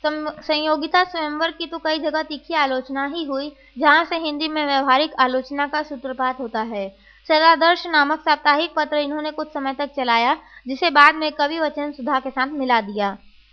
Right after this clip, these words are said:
आयु क्रम की दृष्टि से भारतेंदु मंडल के सबसे वरिष्ठ सदस्य इलाहाबाद के बालकृष्ण भट्ट थे। भारतेंदु और महावीर प्रसाद द्विवेदी क्रमशः दोनों के समकालीन और दोनों युगों को जोड़ने वाले।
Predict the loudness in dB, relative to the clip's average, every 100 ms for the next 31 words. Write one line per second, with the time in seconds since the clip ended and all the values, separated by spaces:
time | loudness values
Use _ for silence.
0 | _ 8 8 6 0 -2 -2 -6 -8 -8
1 | -6 -4 0 0 -2 -6 -6 -4 -4 -6
2 | -6 -10 -10 -10 -8 -6 -8 -10 -12 -8
3 | -8 -8 -6 0 2 2 0 -2 4 4
4 | 4 -2 -8 -6 -6 -6 -8 -6 -6 -8
5 | -14 _ _ -2 2 2 2 -6 0 2
6 | 4 4 4 2 -2 0 0 0 -2 -2
7 | -2 -6 -10 _ -2 -2 0 0 0 -2
8 | -2 -4 -6 -6 -6 -2 -2 -2 -8 -12
9 | -20 4 6 6 4 4 4 4 4 4
10 | 4 4 4 2 0 0 0